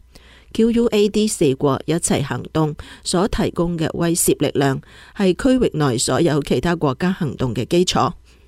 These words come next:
呢一個係澳洲首次舉辦馬拉巴爾聯合軍演。澳洲上個月先至同美國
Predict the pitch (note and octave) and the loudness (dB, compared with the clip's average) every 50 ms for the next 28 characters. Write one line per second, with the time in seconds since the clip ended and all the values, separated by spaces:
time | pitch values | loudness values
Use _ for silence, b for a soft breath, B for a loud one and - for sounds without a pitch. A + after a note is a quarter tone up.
0 | b b b E3+ F#3+ G#3 G3+ G3 E3 D#3 - F3 D#3+ D#3+ D#3 C#3+ - F3 E3 D#3+ | b b b -2 0 0 0 0 -2 -2 -2 -2 0 0 0 0 0 0 0 0
1 | D#3+ - A3 A#3 B3 A#3+ - - G3 D#3+ D3+ D#3+ E3+ - - G3+ F3+ E3+ b b | 0 0 0 -2 -2 -2 -4 -4 -4 -2 -2 -2 -2 0 2 2 2 0 b b
2 | b b - F#3 F3+ G3 G#3+ F#3 E3 C3+ - C#3+ C#3 C#3 D3 E3+ F#3+ G3 G3+ G3 | b b 0 0 2 2 2 0 -2 -2 -4 -4 -4 -2 0 0 0 0 0 0
3 | G#3 G3+ G#3 - D#3+ D3+ D#3+ D#3+ D#3+ C3+ B2+ D3+ D#3+ - - - E3+ F3 F3+ C#3+ | -2 -2 -2 -2 0 0 0 0 0 0 0 0 -4 -4 -2 -2 -2 0 0 0
4 | C#3 C#3 D#3 G3+ C#4 B B B B B B B B B G3+ G3 G3 G3 A#3+ B3 | 0 0 0 -2 -4 B B B B B B B B B 2 2 4 4 2 0
5 | C4 B3+ - G3+ D#3+ D3 D#3+ D#3 C#3 D3 C3 - - - F#3 F#3+ F#3+ - F3+ E3+ | 0 0 0 0 0 0 0 0 2 0 0 -2 0 0 0 0 0 2 0 0
6 | F3 - E3 B2+ C3 - B2 C3 D3+ - E3 D3+ D#3 | 0 0 -4 -4 -2 -2 -2 -2 0 0 0 0 -2